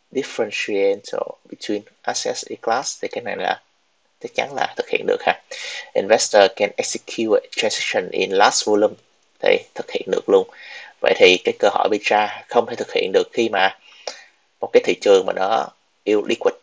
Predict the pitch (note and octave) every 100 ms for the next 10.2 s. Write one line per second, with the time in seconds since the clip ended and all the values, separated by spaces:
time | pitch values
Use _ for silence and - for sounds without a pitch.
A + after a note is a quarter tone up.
0 | - G2 F2+ F2+ - A#2+ - _ - -
1 | G#2+ A2 G2+ F#2 F#2+ B2 G2+ G#2 A2+ C#3
2 | D#3+ - _ _ _ _ _ _ _ -
3 | - - - - - - - _ _ _
4 | - - - - - - A2 - A#2 B2
5 | - _ _ _ - B2+ B2 B2+ - C3+
6 | B2+ A#2 - F#2+ F#2+ - _ _ _ _
7 | _ _ _ _ _ - A2 F#2+ B2+ -
8 | A2 A2 A2 - - - - - - B2+
9 | A#2+ A2 _ _ _ _ _ - G2+ -
10 | - A#2+